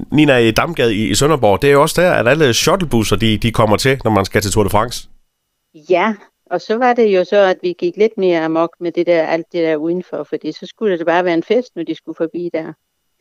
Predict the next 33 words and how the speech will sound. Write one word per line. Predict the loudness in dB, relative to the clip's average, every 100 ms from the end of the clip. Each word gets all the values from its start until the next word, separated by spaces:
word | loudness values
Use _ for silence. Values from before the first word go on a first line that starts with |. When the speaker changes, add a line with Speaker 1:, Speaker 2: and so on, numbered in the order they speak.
| _ _ _ _
Speaker 2:
Øhm, | 0 2 2 2 2
og | 0 0
vi | 0
har | 0
planer | 2 2 4 2 2
om, | 0 -2
at, | -4 -4
øhm, | 0 0 0 -4 -6 -12 _ _ _
altså | -14 -12
de | -14 0
der, | 2 2 0 -4 _ -20 -20 -6
de | -2
er | 2
jo | 2 2 0
liggestole | -4 -4 -4 -4 -8 -8 -6 -4 -2
og | -2 -4 -4
andre | -4 -4 -6 -6
stole | -8 -6 -4 -4
og | -4
borde, | -4 -2 -4
som | -4 -8
vi, | -8
vi | -6
har | -6 -4
malet, | -4 -2 -4
at | -4 -4
dem | -2 -2 -2
vi, | -2
vi | 0
har | 2
ude | 2 2
på | -2
græsset, | 0 -4 -4 -10